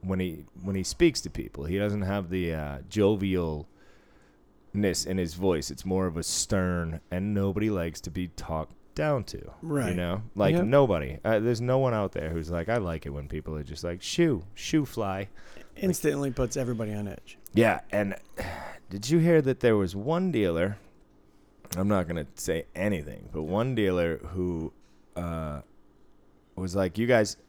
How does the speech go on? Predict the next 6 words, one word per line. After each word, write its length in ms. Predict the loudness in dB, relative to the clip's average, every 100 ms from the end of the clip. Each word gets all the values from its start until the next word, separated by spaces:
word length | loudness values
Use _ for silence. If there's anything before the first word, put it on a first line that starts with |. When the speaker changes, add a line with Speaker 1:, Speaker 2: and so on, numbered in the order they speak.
| -10
Speaker 1:
shooed 440 | -2 2 2 0
these 200 | -2 -4
players 400 | 0 2 4 2
away," 460 | 2 2 0 -2 -4 -12 -20 -20 -20 -16 -6
and, 220 | -4 -2
uh, 260 | -4 -6